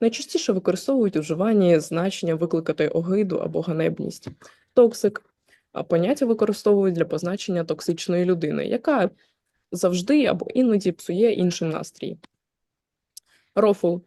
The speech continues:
використовують у значенні говорити з сарказмом, зберігаючи серйозний вигляд обличчя. Хайп означає, е, означає раптову популярність, яка набуває швидкого розголосу. Слово «донатити».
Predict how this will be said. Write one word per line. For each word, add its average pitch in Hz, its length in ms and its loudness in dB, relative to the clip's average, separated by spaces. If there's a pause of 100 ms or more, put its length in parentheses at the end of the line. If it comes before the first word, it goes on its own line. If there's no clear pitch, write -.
(220)
використовують 240 680 2
у 196 60 -2
значенні 214 380 -2
говорити 180 460 0
з - 80 -12
сарказмом, 175 600 -4
зберігаючи 180 680 -2
серйозний 185 580 -2
вигляд 175 360 0
обличчя. 170 500 -4 (440)
Хайп 233 400 2 (380)
означає, 196 640 0 (600)
е, 170 160 -6
означає 226 540 -2
раптову 214 380 0
популярність, 240 840 -4
яка 196 220 -4
набуває 175 480 -2
швидкого 175 640 -2
розголосу. - 720 -6 (500)
Слово 240 300 0
«донатити». 196 640 -6